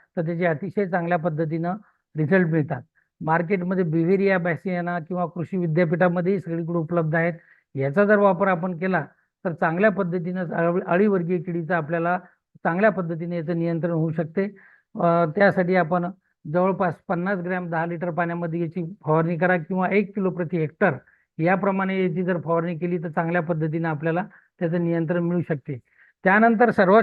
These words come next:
शेवटी जर पाहिलं आपण की एखाद्या वेळेस कीड आटोक्याच्या बाहेरच गेली तर त्यानंतर विद्यापीठानं जे काही शिफारस केलेली कीटकनाशके आहेत आपली, त्यामध्ये जर पाहिलं तुम्ही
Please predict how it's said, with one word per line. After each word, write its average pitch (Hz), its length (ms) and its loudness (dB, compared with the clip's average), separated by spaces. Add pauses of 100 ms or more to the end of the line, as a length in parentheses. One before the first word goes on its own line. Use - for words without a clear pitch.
शेवटी 185 260 0
जर 202 140 2
पाहिलं 190 320 2
आपण 170 300 0
की - 400 -12
एखाद्या 196 320 0
वेळेस 196 200 -2
कीड 196 180 0
आटोक्याच्या 185 420 -2
बाहेरच 175 380 0
गेली 165 260 -4 (320)
तर 180 60 0
त्यानंतर 202 600 0 (400)
विद्यापीठानं 202 580 0
जे 202 140 -2
काही 214 140 -2
शिफारस 190 400 -4
केलेली 190 360 -4
कीटकनाशके 180 640 -4
आहेत 156 180 2
आपली, 147 280 -4 (400)
त्यामध्ये 208 420 6
जर 202 140 4
पाहिलं 196 340 4
तुम्ही 185 380 -2